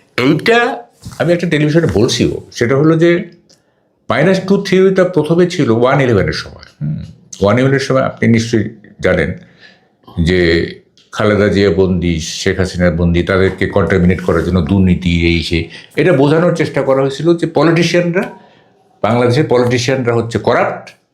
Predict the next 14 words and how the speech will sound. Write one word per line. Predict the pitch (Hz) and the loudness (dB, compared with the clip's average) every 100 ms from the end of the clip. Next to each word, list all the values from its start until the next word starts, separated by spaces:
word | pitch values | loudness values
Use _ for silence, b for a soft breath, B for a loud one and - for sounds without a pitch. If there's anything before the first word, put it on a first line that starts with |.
| _ | _
এবং | 90 95 82 | -4 -2 -2
এরা | 101 107 90 - - - | -2 0 -2 -4 -6 -2
করে, | 147 214 - | 0 0 -2
সুতরাং | - 151 151 151 B B B _ - | -2 0 0 -2 B B B _ -2
এই | 123 120 | 0 2
পলিটিক্যাল | 143 165 160 - - _ - 180 202 196 180 - - _ - | 2 2 -2 -12 -20 _ -8 -2 2 2 2 -2 -14 _ -6
কোনো | - 123 113 107 - - - | -2 0 2 0 -2 -6 -2
ইয়ে | 104 95 90 - | 2 2 2 0
অথরিটি | 101 117 180 175 156 | -2 2 2 2 2
যেন | 120 110 | 0 0
দেশ | 92 104 | -2 -4
শাসন | 92 90 90 | -4 -6 -6
না | 95 | -6
করে, | 90 113 165 | -2 -2 -2